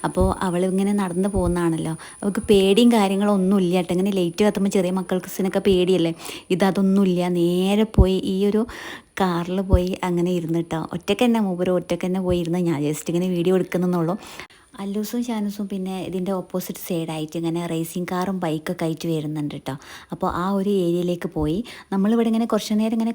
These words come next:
കാറിലൊക്കെ ഇരുത്തിയിട്ട് ഇങ്ങനെ നിന്ന്. അപ്പോൾ ഒരു മോനെ കണ്ടേ. അപ്പോൾ അവൻ്റെ കയ്യിൽ ഇങ്ങനെ ബലൂൺ കണ്ടപ്പം അവൾ "എനിക്ക് തരുമോ?" എന്നൊക്കെ ചോദിക്കുന്നുണ്ട്. അങ്ങനെ വാശി പിടിക്കൊന്നുമില്ല ട്ടോ ഒരു കാര്യത്തിനും. ഉം, കിട്ടിയില്ലെങ്കിൽ ഓക്കെ, അത്രേ ഉള്ളൂ. കുറച്ച്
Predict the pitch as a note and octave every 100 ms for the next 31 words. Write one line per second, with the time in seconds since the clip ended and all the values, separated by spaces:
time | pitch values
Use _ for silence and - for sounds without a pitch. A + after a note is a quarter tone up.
0 | A3 G3+ G3+ G3+ G#3 F#3+ - F#3+ F#3 F3+
1 | F3 E3 E3 - G3+ G3 G#3+ - - _
2 | _ F3 F3+ F3+ F3+ E3 D#3 E3+ A#3+ -
3 | - F#3 G3 F#3+ G#3 A3 G3 F#3+ G3 G3
4 | F#3+ F3 F3 G3 G3+ F3 E3+ F#3+ - -
5 | - F3+ G3 G3 F3+ G3 F#3+ F3+ F#3+ F#3+
6 | G#3 F#3+ E3+ E3 F3 E3 D#3+ G#3 - -
7 | - G#3 A3+ A3 G#3+ A3+ C#4+ C4 F#3+ G#3+
8 | F#3+ F3 E3 E3+ E3+ F3 E3 E3+ E3+ F3+
9 | A3 - - - - F3+ F3+ E3+ D#3+ F3
10 | F3+ G3 A3+ G#3+ G3 G#3+ E3+ - E3+ D#3
11 | E3+ A#3 - - - - G#3 -